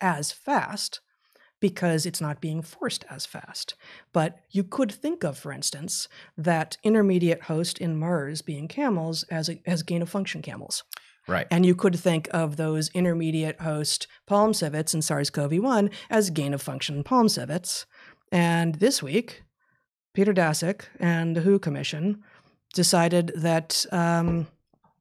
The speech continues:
Speaker 1: we've gotten, and originally we thought, we, we were being told it was maybe gain of function pangolins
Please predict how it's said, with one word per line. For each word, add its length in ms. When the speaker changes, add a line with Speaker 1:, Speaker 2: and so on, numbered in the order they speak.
Speaker 1:
we've 220
gotten, 300
and 260
originally 440
we 140
thought, 400
we, 100
we 120
were 80
being 220
told 200
it 60
was 140
maybe 200
gain 160
of 80
function 260
pangolins 760